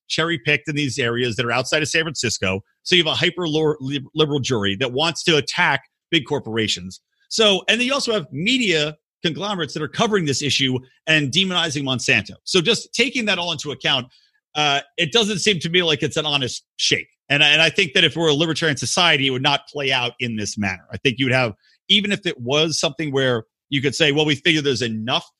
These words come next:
of evidence to, to say causation," you still wouldn't have a,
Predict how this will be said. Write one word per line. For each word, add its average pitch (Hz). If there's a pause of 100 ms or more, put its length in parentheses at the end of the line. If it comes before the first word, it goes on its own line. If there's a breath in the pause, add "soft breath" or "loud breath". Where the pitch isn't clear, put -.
(160)
of 151
evidence 160
to, 156
to 139
say 156
causation," 156 (180)
you 170
still 190
wouldn't 160
have 127
a, 117